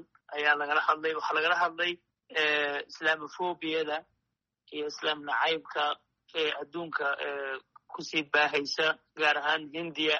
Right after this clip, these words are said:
hadda ay ugu daran tahay muslimiinta dhibaatada ay ku hayaan, iyo Islaam nacaybka Maraykanka dhexdiisa ka jira. Eh, qodobka qodob buu ahaa, aan kala hadalnay inay, eh, mowqif ka yeeshaan,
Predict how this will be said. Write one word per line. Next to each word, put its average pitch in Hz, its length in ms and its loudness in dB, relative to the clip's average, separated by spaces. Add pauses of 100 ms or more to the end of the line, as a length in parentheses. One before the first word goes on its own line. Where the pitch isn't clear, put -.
hadda 143 320 -2
ay 143 100 -6
ugu 147 140 -8
daran 147 240 -2
tahay 143 180 -4
muslimiinta 143 440 -10
dhibaatada 143 400 -4
ay 143 80 -6
ku 143 120 -4
hayaan, 156 340 0 (560)
iyo 151 160 -4
Islaam 147 280 -6
nacaybka 151 400 0
Maraykanka 147 420 -6
dhexdiisa 143 380 -10
ka 156 120 -6
jira. 151 260 0 (560)
Eh, 151 260 0
qodobka 170 440 0
qodob 160 280 -6
buu 151 120 -2
ahaa, 147 220 0
aan 143 160 -8
kala 151 180 -2
hadalnay 151 440 -6
inay, 151 320 -12 (160)
eh, - 420 -14
mowqif 160 360 -6
ka - 140 -4
yeeshaan, 156 480 0